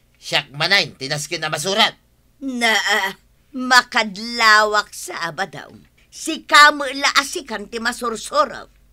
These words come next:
Speaker 2: Siak ngay mag.
Speaker 1: Ibagak man ang kingkatuyang, ah. Siak ti kalakayan, dito'y apagtaengan. Isu a siak ti rumbang a masurat.
Speaker 2: Ay, saan? Diyak kayat dayta asikalangan ti masursuro. Agreklamo, ah.
Speaker 1: Ha?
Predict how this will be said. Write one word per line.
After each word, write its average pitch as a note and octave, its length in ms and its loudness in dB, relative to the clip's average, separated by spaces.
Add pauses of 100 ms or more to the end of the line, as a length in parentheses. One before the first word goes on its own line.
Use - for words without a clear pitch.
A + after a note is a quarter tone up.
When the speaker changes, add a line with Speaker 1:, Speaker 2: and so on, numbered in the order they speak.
(160)
Speaker 2:
Siak - 300 -2
ngay E4 180 0
mag. C#4+ 240 4 (460)
Speaker 1:
Ibagak E3 480 -4
man F#3 180 -4
ang F#3 140 -4
kingkatuyang, F3 720 0
ah. C3 220 0 (420)
Siak - 640 0
ti F3 100 -12
kalakayan, F3 640 -2
dito'y D3+ 260 -4
apagtaengan. D#3 680 0 (500)
Isu F#3 300 -8
a F#3 80 -2
siak A3 240 -2
ti F#3+ 80 -10
rumbang F#3+ 320 -6
a G3 80 -2
masurat. G#3+ 400 2 (100)
Speaker 2:
Ay, C4 160 0
saan? D4+ 540 4 (320)
Diyak G3+ 400 -2
kayat C#4+ 380 2
dayta C4 380 -2
asikalangan B3 840 2
ti A3+ 100 -6
masursuro. A3 760 0 (400)
Agreklamo, B3 1040 2
ah. B3+ 180 8 (400)
Speaker 1:
Ha? C#3 160 0